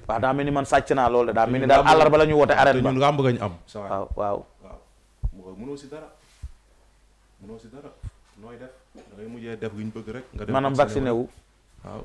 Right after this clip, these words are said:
Speaker 1: Mbaa da ngaa ragal vaccin bi yow?
Speaker 2: Non, wax dëgg yàlla moom, su ma demee ba koy def tamit ñàkk pexe moo tax ma koy def. Te bëri naa si morom. Parce que mbër mi xam naa tamit.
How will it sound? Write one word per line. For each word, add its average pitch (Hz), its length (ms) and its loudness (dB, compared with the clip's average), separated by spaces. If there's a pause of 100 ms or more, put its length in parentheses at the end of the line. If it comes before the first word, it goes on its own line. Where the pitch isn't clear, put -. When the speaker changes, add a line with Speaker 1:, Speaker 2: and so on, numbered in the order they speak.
(120)
Speaker 1:
Mbaa 151 160 4
da 165 120 4
ngaa 160 140 6
ragal 143 180 6
vaccin 117 320 -2
bi 101 100 -6
yow? 107 120 -6 (400)
Speaker 2:
Non, 92 120 -14
wax 95 160 -12
dëgg 107 120 -14
yàlla 98 240 -16
moom, 90 280 -18 (160)
su 101 100 -16
ma 107 100 -10
demee 107 180 -6
ba 95 80 -10
koy 101 100 -8
def 98 100 -12
tamit 90 220 -14
ñàkk 101 260 -18
pexe 90 220 -18
moo 90 160 -14
tax - 120 -14
ma 87 100 -20
koy 90 140 -20
def. - 100 -20 (200)
Te 101 60 -16
bëri 104 200 -12
naa 101 160 -16
si - 100 -20
morom. 92 260 -18
Parce - 140 -12
que 104 60 -6
mbër 107 180 -6
mi 110 160 -6
xam 104 180 -16
naa 104 160 -8
tamit. 101 260 -12